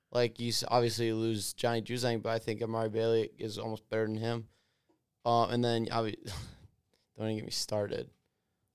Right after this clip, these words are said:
on, <laughs> I just had his name, the big guy, Cody Riley. Don't even get me started on him.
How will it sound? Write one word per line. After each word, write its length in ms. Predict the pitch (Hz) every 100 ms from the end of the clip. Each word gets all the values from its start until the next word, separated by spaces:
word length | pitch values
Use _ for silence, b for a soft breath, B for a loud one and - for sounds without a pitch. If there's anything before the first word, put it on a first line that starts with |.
| _ -
on, 320 | 104 104 104 -
<laughs> 120 | -
I 60 | 104
just 240 | 98 95
had 120 | 107
his 120 | 107
name, 240 | 98 107 107
the 60 | 104
big 180 | 107 98
guy, 260 | 104 104 107
Cody 220 | 120 113
Riley. 400 | 107 104 104 104 b _
Don't 100 | 117
even 80 | 120
get 60 |
me 60 | 107
started 400 | - - 110 107
on 140 | 107
him. 360 | 101 104 104 117